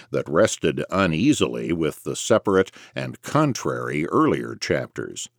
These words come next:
Most of the anti-bullionist writers applied Adam Smith's dictum that bank credit cannot inflate the currency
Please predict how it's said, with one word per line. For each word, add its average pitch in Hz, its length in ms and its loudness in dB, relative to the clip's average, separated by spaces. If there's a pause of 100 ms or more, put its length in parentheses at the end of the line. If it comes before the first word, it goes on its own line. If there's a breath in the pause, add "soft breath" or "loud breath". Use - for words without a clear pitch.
(600 loud breath)
Most 151 400 4
of 90 120 4
the 87 240 2
anti-bullionist 90 1160 0
writers 80 680 0
applied 120 580 0
Adam 95 420 0
Smith's - 560 0
dictum - 560 -4
that 76 260 2
bank 110 360 0
credit - 640 0
cannot 123 540 0
inflate 76 580 0
the 71 100 -2
currency 76 760 -2